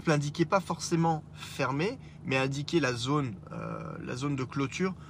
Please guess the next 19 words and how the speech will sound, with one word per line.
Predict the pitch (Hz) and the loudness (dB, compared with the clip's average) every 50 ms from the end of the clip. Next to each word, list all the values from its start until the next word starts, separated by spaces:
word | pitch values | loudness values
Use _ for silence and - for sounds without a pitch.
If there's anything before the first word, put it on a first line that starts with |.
| - - - - | -16 -16 -4 2
comme | - 143 147 143 | 4 4 6 6
genre | 156 160 139 131 127 | 6 6 4 4 4
zone | 123 160 156 156 | 4 6 8 8
de | 143 147 | 8 6
bouchon, | 139 131 135 139 - - 170 175 170 165 143 127 | 4 4 0 -2 0 2 2 4 4 4 4 2
euh, | 123 120 | 2 0
limite | 123 123 123 131 143 151 147 - | 0 0 0 0 0 0 2 2
à, | 123 120 117 - - | 2 2 2 0 -2
à | 123 123 | -2 0
éviter. | 123 127 117 120 117 - - 117 104 - - - - - - - | 0 0 -2 -4 -6 -6 -6 -6 -6 -8 -10 -16 -16 -16 -12 -4
Donc, | - 165 143 147 - - - - - - - - - - - - - - - - - - - 76 | 2 6 6 6 6 4 -8 -18 -18 -18 -18 -16 -16 -16 -14 -14 -14 -14 -14 -14 -14 -14 -12 -10
euh, | 85 95 107 107 107 117 120 123 123 120 131 131 131 135 - - - - - - - | -8 -6 -4 -4 -4 -2 -2 -4 -4 -4 -6 -6 -8 -10 -10 -10 -12 -12 -12 -10 -8
c'est | - - - 160 | -4 -2 0 2
pas | 151 - 208 | 4 6 6
encore | 196 - - 190 151 | 6 6 6 2 2
ça, | - - - 214 233 254 202 | 4 6 8 8 8 8 8
mais | 165 156 165 170 175 190 202 214 220 | 6 8 10 10 10 10 10 8 8
Google | 190 175 185 180 190 185 | 6 6 8 8 8 8
Maps | 202 226 | 8 6